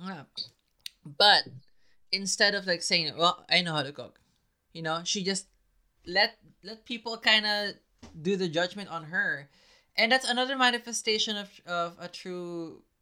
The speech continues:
uh, Christian faith, is that, all right, so, you know, I, I, I won't be judging because here are people, um, you know, physically congregating. They are obviously believers, but they have their own hypocrisy here. And here's Babette,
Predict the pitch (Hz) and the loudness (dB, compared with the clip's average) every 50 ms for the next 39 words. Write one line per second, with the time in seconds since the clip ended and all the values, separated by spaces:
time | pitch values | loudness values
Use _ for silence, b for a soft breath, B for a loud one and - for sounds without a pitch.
0 | _ _ _ _ _ _ _ _ _ _ _ - 147 139 - - _ - - 196 | _ _ _ _ _ _ _ _ _ _ _ -12 -12 -12 -12 -12 _ -14 -12 -8
1 | 185 - - - 165 147 147 - - 175 196 175 131 - - - 143 - - 151 | -6 -6 -6 -6 -8 -12 -16 -14 -14 -14 -14 -16 -18 -20 -18 -18 -16 -8 -4 -4
2 | 147 147 147 - _ _ _ _ _ _ _ _ _ _ _ _ _ - 175 185 | -4 -4 -4 -8 _ _ _ _ _ _ _ _ _ _ _ _ _ 0 2 4
3 | 170 147 151 165 175 - - - - 180 165 160 160 156 156 156 156 156 151 _ | 4 4 4 2 0 -4 -4 -4 -2 -2 -2 -4 -4 -6 -6 -8 -10 -14 -18 _
4 | - 180 160 156 - - 165 165 - 165 175 175 - - - 101 - 175 175 170 | -16 -14 -14 -10 -2 2 2 2 4 2 2 0 0 -6 -10 -2 2 2 2 2
5 | 160 180 190 196 190 - _ - 165 170 170 160 147 139 170 170 165 151 147 143 | 2 0 -2 -2 -6 -10 _ -20 -14 -10 -10 -10 -6 -4 -4 -4 -4 -6 -8 -8
6 | 143 151 147 175 170 - - - 214 220 220 208 180 170 165 160 - - 190 185 | -10 -8 -6 -4 -4 -4 -4 -4 -2 -4 -4 -2 0 0 0 0 -2 -6 -10 -10
7 | 180 - 160 147 143 143 143 B B B B B B B B B B B _ _ | -6 -4 -2 -2 -2 -4 -6 B B B B B B B B B B B _ _
8 | _ - 139 135 131 127 123 - _ _ _ _ _ 190 196 180 175 - - 220 | _ 0 2 2 0 -4 -10 -16 _ _ _ _ _ -8 -6 -6 -2 2 2 2
9 | 202 208 196 202 196 175 - 180 170 160 165 165 165 156 156 151 147 147 151 143 | 2 2 0 -2 -4 -4 -2 -2 -2 0 0 -4 -4 -2 0 0 0 0 -2 -4
10 | 139 135 131 131 127 127 127 131 151 156 156 143 147 147 139 - - 165 180 180 | -8 -8 -10 -14 -16 -16 -12 -6 -4 -4 -2 -2 -4 -6 -6 -4 0 2 2 2
11 | 165 165 170 170 165 - 170 160 156 147 143 151 165 160 151 147 151 160 175 175 | 2 0 -2 -2 -2 -2 -2 -4 -4 -6 -6 -2 0 0 2 2 0 -2 -2 -4
12 | 160 - 147 143 135 135 131 - - - 151 143 147 143 139 139 131 - - 143 | -6 -6 -6 -6 -6 -6 -6 -6 -6 -6 -4 -4 -2 -2 -2 -4 -6 -8 -12 -12
13 | 151 151 143 139 139 147 - - 147 143 143 143 143 - 165 160 160 - 156 147 | -6 -4 -4 -4 -4 -8 -10 -8 -10 -8 -8 -8 -4 0 0 0 0 -2 -8 -12
14 | - 143 143 143 139 135 139 147 156 170 175 170 147 147 151 151 147 147 156 143 | -12 -12 -10 -8 -8 -8 -8 -6 -6 -4 -4 -4 -2 0 2 2 2 2 2 0
15 | 139 135 - | 0 -2 -6